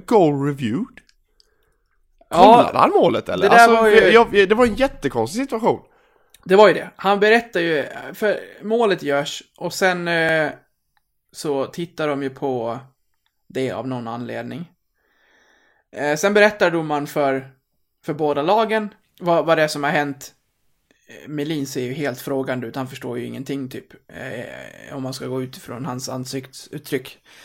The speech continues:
Speaker 1: Ja.
Speaker 2: Efter att, eh, domaren hade varit hos honom. Men, eh, sen tycker jag så här. Ställ dig i mittcirkeln och förklara för alla förvirrade supportrar som är på plats.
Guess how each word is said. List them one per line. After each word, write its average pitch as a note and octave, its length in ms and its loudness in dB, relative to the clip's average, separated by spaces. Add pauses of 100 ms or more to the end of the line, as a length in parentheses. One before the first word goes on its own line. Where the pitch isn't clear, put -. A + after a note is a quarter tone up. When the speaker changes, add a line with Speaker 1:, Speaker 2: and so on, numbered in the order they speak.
(340)
Speaker 1:
Ja. A2+ 140 -6
Speaker 2:
Efter C#3 220 -8
att, C3+ 280 -8
eh, B2 380 -4 (120)
domaren C#3 360 -8
hade B2+ 120 -8
varit B2+ 420 -8
hos D3 180 -12
honom. C#3+ 280 -4
Men, D#3+ 240 -2
eh, C#3+ 60 -2 (1300)
sen B3 160 4
tycker A3 240 0
jag D3+ 80 0
så D#3 60 -4
här. - 180 -6 (180)
Ställ B3+ 380 2
dig A3+ 100 2
i F3+ 60 0
mittcirkeln E3+ 760 -2
och D3+ 100 -8
förklara D#3 680 4
för C3 500 2 (460)
alla E3+ 560 4
förvirrade D#3 720 -2
supportrar G3 600 -2
som C3+ 160 -8
är C3+ 40 -4
på C#3 100 -12
plats. - 400 -2